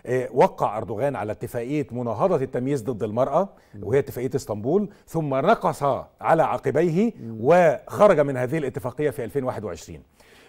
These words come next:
Speaker 1: المرأة التركية النهاردة بتسجن، المرأة التركية بيتم إقصائها من المناصب، المرأة التركية، آه، بيتم تعذيبها وتعرضها للاضطهاد من قبل نظام أردوغان،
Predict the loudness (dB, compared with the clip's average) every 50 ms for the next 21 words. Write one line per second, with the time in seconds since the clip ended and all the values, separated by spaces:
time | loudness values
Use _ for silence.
0 | _ -4 -2 2 6 8 8 8 8 4 0 0 0 0 0 2 2 0 0 0
1 | 0 -2 -2 -2 -2 -4 -4 -4 -6 -4 -2 0 0 0 0 -4 -10 _ -8 -2
2 | 0 0 0 0 -2 -4 -4 -6 -4 -2 -2 -2 -2 -2 -4 -4 -6 -6 -6 -6
3 | -6 -6 -8 -8 -6 -4 -4 -2 -2 -4 -6 -6 -6 -6 -6 -8 -6 -4 -2 -2
4 | -2 -2 -2 -2 -2 -4 -8 _ _ -20 -12 -8 -6 0 2 2 2 2 0 0
5 | -2 -4 -2 0 0 0 0 0 -2 -4 -8 -10 -8 -6 -4 -2 -2 -2 -2 -2
6 | -2 -2 -2 -4 -4 -4 -6 -4 -4 -4 -4 -4 -4 -4 -2 -2 -2 -2 -2 -2
7 | -2 -2 -2 -4 -6 -6 -8 -10 -8 -6 -4 -2 -2 -2 -4 -8 -4 -4 -2 -2
8 | -2 -6 -6 -2 -2 -2 -2 -2 -6 -8 -8 -4 -2 0 0 0